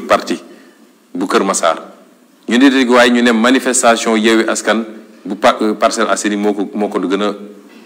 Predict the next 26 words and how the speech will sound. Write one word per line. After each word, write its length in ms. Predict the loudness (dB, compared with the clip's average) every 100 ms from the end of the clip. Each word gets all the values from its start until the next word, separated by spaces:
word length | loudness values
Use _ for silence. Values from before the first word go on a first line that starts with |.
| -20 -20 -20 -20 -20 -6
moo 140 | -4
ko 120 | -2 0
gënoon 220 | 0 -2
a 40 |
sax 200 | -4 -2
yaatu. 320 | 0 0 -2 -16 -20 -20 -20 -20 -20 -20 -20 -20 -20 -16
Bii 240 | -4 2 4
dañoo 260 | 6 4
bëgg 240 | 4 2 2
soo 220 | 4 2
boolee 360 | 4 4 4 2
ñaar 280 | 4 4 4
yooyu 140 | 0
sax 160 | -2 -4
mu 120 | -2
ëpp 140 | -2 0
leen. 200 | 0 -2 -12 -20 -20 -20 -20 -20 -20 -20 -20 -20 -20 _ -2
Loolu 140 | 0
nag 160 | 0 2
yaa 140 | 2
ñu 100 | 2
ko 120 | 0
mën 140 | -2 0
a 60 |
may 160 | 0 0
yow, 240 | 0 -2